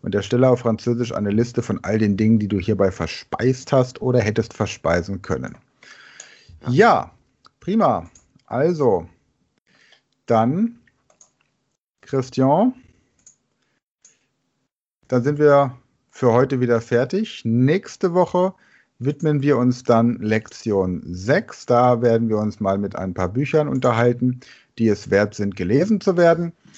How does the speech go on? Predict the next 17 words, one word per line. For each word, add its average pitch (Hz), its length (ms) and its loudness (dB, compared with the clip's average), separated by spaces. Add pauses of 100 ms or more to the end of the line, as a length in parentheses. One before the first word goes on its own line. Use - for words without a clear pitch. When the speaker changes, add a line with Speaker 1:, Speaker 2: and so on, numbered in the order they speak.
(240)
Speaker 1:
Bis 131 160 0
dahin, 160 440 2 (360)
merci 123 400 -2
beaucoup 226 460 -2 (300)
et 120 280 -2
à 107 100 4
la 101 360 2
semaine 165 600 0
prochaine. 107 460 -2
Sagt 175 160 2
man 185 120 2
eigentlich 151 440 -2
semaine 143 480 0
prochaine 190 440 0
oder 220 140 2
prochaine 156 400 -4
semaine? 104 420 -4